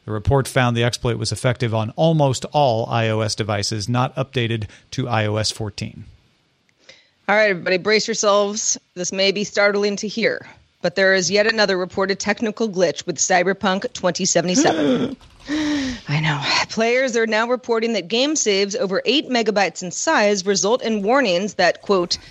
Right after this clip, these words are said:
Speaker 2: "saved data is damaged and cannot be loaded."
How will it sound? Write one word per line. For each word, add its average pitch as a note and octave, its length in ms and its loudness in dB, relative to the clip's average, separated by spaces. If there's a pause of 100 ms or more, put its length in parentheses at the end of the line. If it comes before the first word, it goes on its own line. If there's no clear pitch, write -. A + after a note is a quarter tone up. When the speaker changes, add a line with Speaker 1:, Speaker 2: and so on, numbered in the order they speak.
(120)
Speaker 2:
"saved C#4 520 0
data G#3+ 320 2
is G3 160 -6
damaged G3 600 -4
and E3 160 -8
cannot E3+ 400 0
be G3+ 100 -2
loaded." F#3 640 -2